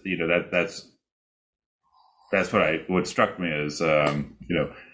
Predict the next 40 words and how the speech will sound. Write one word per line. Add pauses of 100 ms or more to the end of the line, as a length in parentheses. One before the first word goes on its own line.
(120)
even
though
it
was
engineer
mind,
you
know,
applying
and
solving
all
these
problems,
there
was,
uh,
it
was
a, (320)
you
know, (920)
it
was
the
compassionate
response
to
the
needs
of
the
people
that,
uh,
you
know,
was
just
being,